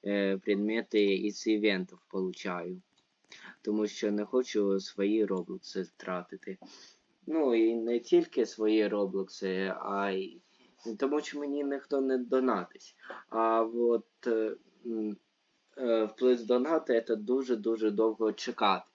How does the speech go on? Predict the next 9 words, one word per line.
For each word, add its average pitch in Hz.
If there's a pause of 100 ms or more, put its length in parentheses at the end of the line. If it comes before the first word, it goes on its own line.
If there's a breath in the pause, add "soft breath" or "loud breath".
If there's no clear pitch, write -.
(540 loud breath)
То 117 (340)
в 117
цьому 123
симуляторі 113 (1200 loud breath)
можна 123
отримувати 127
безкоштовні 120
роблокси. 123 (640 loud breath)
Е, 107